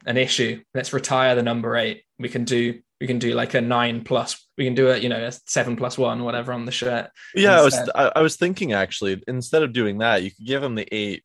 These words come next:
Speaker 2: but, like, every time, just put, like, a little piece of tape or an extra print that says, like, minus point five or something. So he's, like, seven and a half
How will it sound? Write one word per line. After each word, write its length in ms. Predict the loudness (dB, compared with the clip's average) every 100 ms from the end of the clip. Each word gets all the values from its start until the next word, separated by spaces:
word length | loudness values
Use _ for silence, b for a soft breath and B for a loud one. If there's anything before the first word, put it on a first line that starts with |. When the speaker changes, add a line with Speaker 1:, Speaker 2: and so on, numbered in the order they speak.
| -2
Speaker 2:
but, 120 | 0
like, 300 | 0 -2 -2
every 320 | 0 2 0 -4
time, 360 | -6 -4 -6
just 160 | -10 -12
put, 80 | -10
like, 140 | -6
a 60 | 0
little 240 | 0 0
piece 260 | -2 -6 -6
of 100 | -4
tape 320 | -2 -2 -2
or 80 | -4
an 60 |
extra 260 | -6 -8 -10
print 280 | -4 -2 -2
that 140 | -2
says, 240 | -2 -2
like, 280 | 0 0 0 -8 -10
minus 720 | -6 -4 -4 -6 -10 -16 -20 _ _ _ _ _
point 320 | -6 -6 -6 -4
five 500 | 2 4 2 0 -2
or 80 |
something. 380 | -4 -6 -6 -8
So 100 | -6
he's, 100 | -4
like, 140 | -6 -4
seven 300 | -2 0 0
and 100 | -2
a 80 |
half 400 | -2 -2 -4 -8